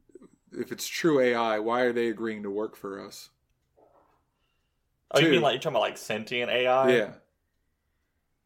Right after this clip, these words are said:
Speaker 1: Now, if we have it just to the point where it's, um,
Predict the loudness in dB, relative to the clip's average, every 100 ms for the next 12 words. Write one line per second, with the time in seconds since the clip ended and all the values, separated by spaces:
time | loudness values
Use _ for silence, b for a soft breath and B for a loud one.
0 | _ _ _ _ _ _ _ -2 2 2
1 | 4 4 6 2 0 0 -2 -2 -8 -6
2 | -6 -4 -2 -2 -2 -6 -16 -18 _ _
3 | _ _ _ _ _ -8 -4 -2 -4 -6
4 | -12 -20